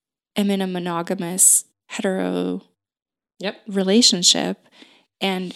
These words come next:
Speaker 1: people really questioned me
Speaker 2: Oh, yeah.
Speaker 1: when they were like, "What? What do you mean? Like,
Speaker 2: Mm-hmm.
Speaker 1: you're married to a man. What do you mean?"
Speaker 2: Mm-hmm.
Speaker 1: And I'm like, "Do you understand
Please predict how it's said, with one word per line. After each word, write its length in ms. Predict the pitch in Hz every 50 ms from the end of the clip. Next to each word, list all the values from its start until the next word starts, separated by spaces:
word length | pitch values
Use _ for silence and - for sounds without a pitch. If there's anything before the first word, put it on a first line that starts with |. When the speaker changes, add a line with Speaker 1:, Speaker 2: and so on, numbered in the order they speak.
| - -
Speaker 1:
people 640 | - - 220 220 226 - 202 196 190 180 - - - -
really 360 | 185 185 185 190 196 202 220
questioned 640 | 220 - - 180 190 - - - 180 165 165 170 -
me 420 | - - - - - - 196 - _ _ _ _ _ _ _ _ _ -
Speaker 2:
Oh, 80 | 196 196
yeah. 220 | - 202 165 -
Speaker 1:
when 80 | 208 240 - _ _ _ _ _ _ _
they 100 | - 220
were 140 | 214 214 214
like, 240 | 214 208 196 190 - - -
"What? 400 | 254 - - - 202 240 311 - _ _ - - _ - - - - - - - _ _ _ _ _ _ _ _ _ _
What 140 | 202 208 233
do 40 | 254
you 140 | 254 254
mean? 600 | 233 208 196 208 233 254 220 170 165 170 170 170 - - _ _ _ _ - -
Like, 120 | 208 190
Speaker 2:
Mm-hmm. 200 | 180 185 170 160
Speaker 1:
you're 140 | 196 208 220
married 340 | 214 214 220 233 240 240 -
to 140 | - - 214
a 40 | 190
man. 500 | 180 175 185 196 202 180 165 - 180 175
What 80 | 180 190
do 60 | 202
you 120 | 202 190 185
mean?" 460 | 170 180 190 190 165 - - - -
Speaker 2:
Mm-hmm. 80 | -
Speaker 1:
And 100 | 185 185 196
I'm 120 | 196 196 196
like, 300 | - - - - - - - - - - - _ _ _ _
"Do 120 | - - -
you 60 | 202 208
understand 460 | 214 226 226 226 - - - 185